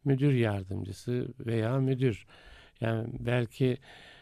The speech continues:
hani okul personeli açısından biraz örnek verdiniz.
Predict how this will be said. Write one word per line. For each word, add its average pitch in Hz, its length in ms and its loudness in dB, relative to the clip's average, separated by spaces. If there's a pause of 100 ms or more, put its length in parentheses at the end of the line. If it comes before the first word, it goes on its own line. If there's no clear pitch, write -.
(120)
hani 120 480 0
okul 139 400 -2
personeli 131 720 4
açısından 123 760 0
biraz 101 300 -4
örnek 113 460 -2
verdiniz. 95 560 -8